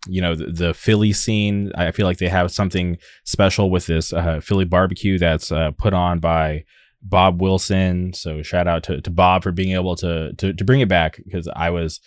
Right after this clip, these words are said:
uh, so bummed for everybody when it got canceled last year. So the fact that it's returning with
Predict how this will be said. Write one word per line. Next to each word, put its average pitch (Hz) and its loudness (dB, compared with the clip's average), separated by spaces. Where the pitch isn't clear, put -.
uh, 80 -2
so 107 0
bummed 95 2
for 85 -2
everybody 90 0
when 85 -2
it 87 0
got 85 0
canceled 87 -2
last 90 0
year. 90 0
So 82 -2
the 92 -4
fact 90 2
that 87 0
it's 82 -6
returning 107 0
with 90 0